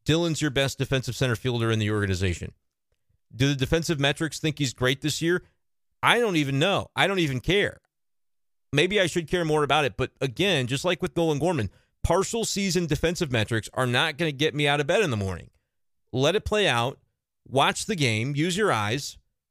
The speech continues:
I'm not trying to be this, like, old school guy that says, "Oh, you should not look at analytics and new, new data's bad." No, no, no. The data's good, but don't just trust it blindly.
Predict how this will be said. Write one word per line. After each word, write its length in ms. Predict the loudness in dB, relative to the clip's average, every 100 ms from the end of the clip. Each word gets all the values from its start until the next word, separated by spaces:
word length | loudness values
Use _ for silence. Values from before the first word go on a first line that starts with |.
| -4
I'm 120 | 0
not 200 | 0 0
trying 180 | 0 -2
to 60 | 0
be 180 | -2 0
this, 220 | 0 0
like, 160 | 0 0
old 220 | -2 -2
school 260 | -2 -2
guy 260 | 0 0 0
that 120 | 0
says, 180 | -2 0
"Oh, 140 | 0 0
you 160 | 0
should 160 | -2 0
not 160 | 0
look 160 | -2 -4
at 80 | -2
analytics 640 | -2 0 0 0 -2 -2
and 140 | -2 0
new, 220 | -2 -4 -8 -6
new 120 | -2
data's 380 | 0 0 0 -2
bad." 340 | 0 0 0
No, 200 | 2 2
no, 80 | 2
no. 300 | 0 0 -2 _ _ -6
The 60 | 0
data's 360 | 0 0 0
good, 340 | 2 2 0 -6 _ _
but 120 | -4
don't 200 | 0 0
just 280 | 0 -2 -4 _ _
trust 320 | 0 0 0
it 120 | -4 -2
blindly. 560 | 0 0 -2 -6 -12